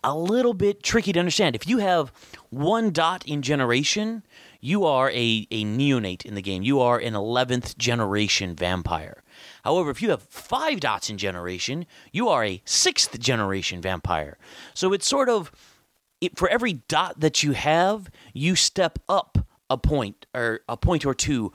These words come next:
from that original starting number. So you can have five dots in generation, be a sixth generation vampire, and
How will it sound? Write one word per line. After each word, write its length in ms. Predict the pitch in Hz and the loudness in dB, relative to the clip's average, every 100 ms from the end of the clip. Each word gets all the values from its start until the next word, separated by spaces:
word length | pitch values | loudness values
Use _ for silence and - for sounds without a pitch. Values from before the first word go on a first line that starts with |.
| - _ | -12 _
from 360 | - 156 147 | -2 0 0
that 180 | 139 123 | 0 0
original 580 | 117 123 147 135 139 127 | 0 -2 -2 -2 -2 0
starting 480 | - 131 131 110 101 | 0 0 0 -2 -2
number. 380 | 101 82 - _ - - | -2 -4 -12 _ -20 -12
So 140 | - | -2
you 80 | 202 | 0
can 80 | 202 | 2
have 200 | 147 110 - _ | 0 0 -10 _
five 320 | - 180 196 | -2 0 2
dots 260 | 170 165 151 | 2 0 0
in 60 | |
generation, 640 | 135 143 131 139 127 95 82 | 0 2 4 2 2 -2 -4
be 160 | 135 127 | 0 0
a 80 | 104 | 0
sixth 480 | - - 214 - - | 0 0 0 -2 2
generation 600 | 156 143 139 135 - 98 | 2 2 2 2 0 -2
vampire, 720 | 190 175 107 92 85 82 - - - - - _ - | 0 0 0 -2 -2 -6 -8 -16 -20 -20 -20 _ -4
and 600 | 127 120 117 110 98 | -2 0 -2 -4 -10